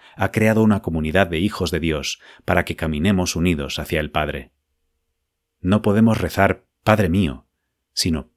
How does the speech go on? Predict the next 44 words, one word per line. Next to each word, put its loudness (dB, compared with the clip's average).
"Padre 2
nuestro". -6
Los 0
vínculos 2
de -4
sangre -2
son 2
tan 4
importantes 0
porque -8
nos -6
abren 0
a 0
la 2
comunión, -2
a -2
la -2
vida 0
en -2
sociedad, -4
a -6
la -4
búsqueda 0
de -2
amigos. -8
Pero 2
hay 4
gente 0
que -2
se -2
queda 0
en 0
esos -2
lazos -2
familiares 0
como 0
si -2
fueran 6
los -2
únicos 2
válidos, 0
los -4
únicos 4
verdaderos. -6